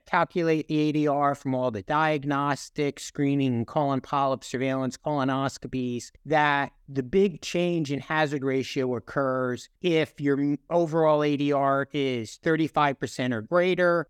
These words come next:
versus less than thirty-five percent. And so that would be an appropriate target. Does that sound about right to you, Jeff?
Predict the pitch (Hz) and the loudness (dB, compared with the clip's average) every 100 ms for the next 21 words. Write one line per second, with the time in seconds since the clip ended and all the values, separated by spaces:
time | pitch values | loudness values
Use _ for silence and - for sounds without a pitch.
0 | - 131 143 - 131 110 127 135 127 - | -8 -2 0 0 -4 -4 0 0 0 -4
1 | 123 151 131 120 - 120 113 - 104 - | -4 0 0 0 0 0 0 -4 -8 -4
2 | 117 107 90 104 - 139 123 117 - 131 | -4 -4 -6 -8 -4 0 2 0 -4 0
3 | 147 151 139 - 139 139 131 139 131 107 | 2 2 0 -6 -8 -4 0 2 2 0
4 | 151 127 135 117 - - 123 110 92 - | -2 0 2 0 -2 -2 0 0 -6 -12
5 | 160 165 196 - 208 196 180 180 160 170 | -4 0 0 2 0 2 2 2 2 0
6 | 175 - 175 170 185 185 196 196 | -2 -2 -4 0 0 0 0 0